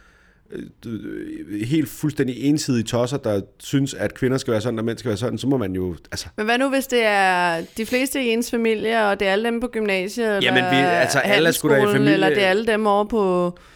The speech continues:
Speaker 2: studiet, eller
Speaker 1: Jamen, det ved jeg da heller
Speaker 2: arbejdspladsen?
Speaker 1: ikke. Det ved jeg da heller ikke. Så må man jo holde ud, indtil man kan flytte.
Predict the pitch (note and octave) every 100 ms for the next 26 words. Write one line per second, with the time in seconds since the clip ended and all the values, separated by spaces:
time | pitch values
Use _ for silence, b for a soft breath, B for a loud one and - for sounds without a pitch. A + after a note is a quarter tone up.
0 | B - - G#3+ F#3 B3+ A#3+ G3+ F3 F3
1 | F3 D#3+ D#3+ D#3+ F#3 F#3 F3+ F#3 F3 G3+
2 | E3+ - B B B B B - E3+ F3+
3 | E3 D#3+ F3+ E3 F#3 F3+ E3+ D3 C#3 D3
4 | E3 F#3 E3 D3 D#3 C#3 C3 D#3+ F#3+